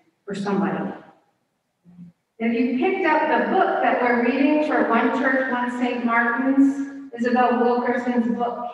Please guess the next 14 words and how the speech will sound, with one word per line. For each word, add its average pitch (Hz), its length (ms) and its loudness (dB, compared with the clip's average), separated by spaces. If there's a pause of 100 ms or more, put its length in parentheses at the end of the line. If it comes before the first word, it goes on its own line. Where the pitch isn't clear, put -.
Cast, 233 580 0 (880)
The - 80 -4
Origin 247 400 2
of 233 120 2
Our 226 280 0
Discontents, 233 1160 -2 (1000)
you'll 226 120 -6
see 262 220 -2
how 254 320 2
she 254 80 0
makes 247 280 2
it 247 140 0
abundantly 240 1040 2 (100)
clear 240 720 -2